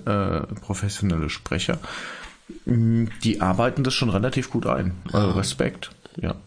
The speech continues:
Speaker 2: Ja. Aber das, wie gesagt, da, da kommen wir wieder halt an den Punkt, es wird ein Thema, wenn man ein Thema draus macht.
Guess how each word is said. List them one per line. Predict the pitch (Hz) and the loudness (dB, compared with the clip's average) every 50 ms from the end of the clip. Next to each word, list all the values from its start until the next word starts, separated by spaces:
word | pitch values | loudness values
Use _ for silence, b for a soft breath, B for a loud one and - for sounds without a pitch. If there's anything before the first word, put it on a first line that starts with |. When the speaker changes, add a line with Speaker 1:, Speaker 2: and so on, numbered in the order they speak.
| - - - _ - 143 | -20 -20 -20 _ -10 -8
Speaker 2:
Ja. | 143 127 131 143 151 165 - - | -8 -8 -8 -10 -14 -16 -12 -6
Aber | - 151 117 | -2 2 2
das, | 127 123 - - | 4 2 2 0
wie | 113 131 120 | 0 0 2
gesagt, | 143 151 160 - - - | 4 2 2 2 2 0
da, | 117 | 2
da | 110 127 113 | 2 2 2
kommen | - 143 160 170 | 6 6 6 6
wir | 165 | 6
wieder | 151 151 | 4 4
halt | 156 147 113 | 2 2 0
an | 131 131 | 0 0
den | 135 131 117 | 0 0 2
Punkt, | - 156 165 175 170 170 - _ _ _ _ _ _ _ - | 4 4 4 4 4 0 -6 _ _ _ _ _ _ _ -2
es | 120 - - | -2 2 4
wird | 127 156 - | 2 2 4
ein | 160 131 | 2 0
Thema, | - - 139 151 156 151 135 123 | 2 2 2 4 4 4 4 2
wenn | 123 135 | 2 2
man | 139 139 | 2 0
ein | 127 120 | 0 0
Thema | - 123 127 131 123 | 0 0 0 0 0
draus | 120 - 120 117 117 113 120 | -2 -2 -2 -2 -2 -2 -2
macht. | 117 117 113 - - - - | -2 -4 -4 -6 -10 -16 -20